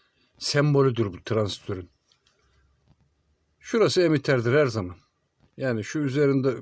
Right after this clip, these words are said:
küçük bir ok işareti olan bu P-, P N P tipi bir transistörün şeması. Bunun ne, en-, e, ne, ne P N olsa ok, ok ters yöne bakıyor. Sadece farkı o ama emitter emitterdir, aynıdır. Base ucu, kolektör ucu.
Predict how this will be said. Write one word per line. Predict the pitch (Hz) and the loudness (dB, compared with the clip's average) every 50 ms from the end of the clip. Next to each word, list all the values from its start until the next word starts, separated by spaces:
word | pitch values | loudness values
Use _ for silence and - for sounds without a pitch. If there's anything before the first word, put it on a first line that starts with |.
| 123 - | -12 -16
küçük | - - 123 - 165 147 - | -16 -10 -6 -6 -6 -6 -2
bir | 151 | 0
ok | 143 147 135 - - | 0 0 0 0 -4
işareti | - - 131 120 120 110 - 120 | -2 0 2 2 2 2 0 0
olan | 117 131 147 151 165 170 | 0 0 0 0 0 -2
bu | 185 - _ _ _ - | -4 -4 _ _ _ 2
P-, | 190 185 180 175 135 135 151 147 | 4 6 6 4 2 0 -4 -10
P | - - 151 147 160 | -4 0 2 4 4
N | 165 156 | 4 2
P | - - 160 143 | 2 2 0 0
tipi | - 127 107 113 107 | 0 -2 -6 -6 -8
bir | 104 - | -10 -8
transistörün | - 117 120 120 110 - - - 120 113 113 | -4 0 0 0 0 -2 -6 -4 -4 -2 -2
şeması. | 104 - - 117 120 123 123 - - 220 214 | -4 -4 -4 -2 -2 -2 -2 -2 -2 -4 -4
Bunun | 185 175 175 180 180 180 | -2 -2 -2 0 0 -2
ne, | 170 | -2
en-, | - - 160 156 156 151 | -4 -2 -2 -2 -2 0
e, | 147 151 131 127 127 135 | 0 0 2 2 2 2
ne, | 143 151 147 135 - | 2 0 0 -2 -2
ne | - 147 160 160 - | 0 0 0 0 2
P | - 160 160 175 | 2 2 2 4
N | 180 | 2
olsa | 160 139 117 - - 226 226 - _ - _ _ _ _ _ _ _ _ - - _ - | 2 2 0 0 -2 -4 -4 -4 _ -20 _ _ _ _ _ _ _ _ -20 -20 _ -6
ok, | - - 190 190 - - - 147 - | -2 0 0 -2 -2 -10 -18 -10 -4
ok | - 190 196 - - - | 0 0 0 -2 -2 0
ters | - 185 175 151 - - | 2 2 2 2 0 -2
yöne | 135 117 110 98 | -2 -2 -2 -2
bakıyor. | 101 95 - - - - _ _ _ _ _ _ _ _ _ _ _ _ | -4 -8 -10 -12 -20 -20 _ _ _ _ _ _ _ _ _ _ _ _
Sadece | - - - - 131 123 156 151 | -8 -4 -2 -2 0 0 -2 -2
farkı | 131 160 156 151 - - 139 | 0 2 0 0 2 0 2
o | 151 | 2
ama | 185 202 185 165 - | 2 2 0 -2 0
emitter | - 160 160 165 147 - 190 185 | 0 0 0 0 0 2 2 4
emitterdir, | 175 165 156 147 - 147 139 123 113 123 | 4 4 2 0 0 0 0 0 2 2
aynıdır. | 139 139 135 127 120 104 - - - - _ _ - - _ _ _ _ _ _ _ _ _ _ _ _ _ _ _ - | 2 2 2 0 0 -2 -4 -10 -18 -20 _ _ -20 -20 _ _ _ _ _ _ _ _ _ _ _ _ _ _ _ 2
Base | 165 175 175 156 131 127 | 4 6 6 6 4 2
ucu, | 123 110 120 170 208 214 202 151 - _ _ - | -2 -2 0 -2 -2 -4 -8 -16 -20 _ _ -4
kolektör | - 170 165 151 131 117 - 120 101 | -2 0 2 2 0 -2 -2 -6 -6
ucu. | 95 87 - - | -6 -8 -12 -18